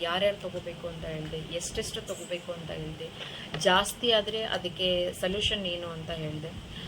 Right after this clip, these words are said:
So, ಇದನ್ನೆಲ್ಲ ಫಾಲೋ ಮಾಡಿ, ಆ, ನಿಮ್ಗೆ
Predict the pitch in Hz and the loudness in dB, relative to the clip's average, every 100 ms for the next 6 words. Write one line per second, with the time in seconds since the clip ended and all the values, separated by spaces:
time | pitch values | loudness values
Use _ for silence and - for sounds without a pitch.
0 | - - 190 185 175 185 180 180 226 226 | -8 -4 2 2 4 2 2 2 2 2
1 | 196 190 208 220 208 196 190 233 277 - | 4 4 4 2 0 -2 -2 -2 -4 -6
2 | - 185 175 175 175 170 165 - 180 185 | -2 2 2 2 0 -2 -6 -6 -2 -2
3 | 202 208 214 214 - | -2 -2 -2 -2 -8